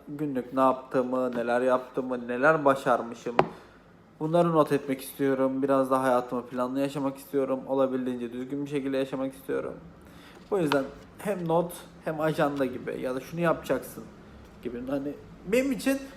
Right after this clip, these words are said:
önemli şeyleri yazdığım bir not defteri olsun istedim. Onun için de bunu aldım. Ajandamı da o şekilde kullanacağım. Belki ajandanın kelime anlamını bilmediğim için de saçmalıyor olabilirim size göre.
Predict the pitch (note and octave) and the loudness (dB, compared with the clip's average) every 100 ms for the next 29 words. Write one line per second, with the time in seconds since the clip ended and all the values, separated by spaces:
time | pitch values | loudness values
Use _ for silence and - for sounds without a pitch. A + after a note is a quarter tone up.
0 | - - G#3 B3+ C4+ C4+ B3+ G#3+ F#3 E3 | -18 -6 6 6 6 2 4 6 6 6
1 | E3 F3+ G#3 A#3+ A#3+ A3+ B3 B3 F#3+ E3+ | 8 6 4 0 0 2 2 2 2 2
2 | E3+ C#3+ C3+ C3 C#3 C3+ F#3+ G3 G#3+ F3+ | 4 6 6 4 -2 -4 -2 0 0 -2
3 | C#3+ F#3+ F3 C#3 A#2+ A#2 B2+ G3+ - - | -4 -6 -2 0 0 0 -4 -6 -8 -18
4 | - - - F3 F#3 F3 D#3+ C3+ B2 B2 | -20 -8 2 4 6 4 2 0 -2 -4
5 | C3 B2 A#2+ C3 B2 B2 D3+ F#3 F#3 - | -4 -2 -4 -2 -4 -2 -2 -4 -4 -14
6 | - - - - - - - - - - | -20 -20 -20 -20 -20 -20 -20 -20 -16 -12
7 | - - - - D#3 C#3 C3+ C#3 C3 B2+ | -12 -12 -10 2 4 6 4 2 0 -2
8 | B2 C3 B2 B2 A#2+ A#2 A#2 A#2 A#2 A#2 | -2 -2 2 0 0 -4 -4 -6 -6 -8
9 | A2+ A2+ A#2 A#2 A#2 A#2+ A2+ A#2 G#2+ G#2+ | -10 -12 -10 -8 -8 -8 -8 -6 -4 0
10 | A#2+ A#2+ A#2+ A#2+ - A#2 A#2+ B2 | 0 0 -4 -6 -8 -6 -4 -4